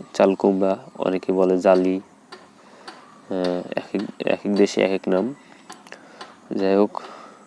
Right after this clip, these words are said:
এটার সঠিক নাম হলো চাল কুমড়া। হুম, এটা মাচায় করতে পারবেন অথবা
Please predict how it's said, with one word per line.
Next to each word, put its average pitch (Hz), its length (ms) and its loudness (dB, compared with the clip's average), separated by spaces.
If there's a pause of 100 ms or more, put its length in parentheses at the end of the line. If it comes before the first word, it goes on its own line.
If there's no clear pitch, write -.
(960)
এটার 98 720 4
সঠিক 107 340 0
নাম 107 240 4
হলো 107 200 2
চাল 101 280 2
কুমড়া। 95 440 2 (340)
হুম, 135 140 -4 (800)
এটা - 140 -2
মাচায় 104 440 4
করতে 113 300 2
পারবেন 107 400 2 (840)
অথবা 95 520 2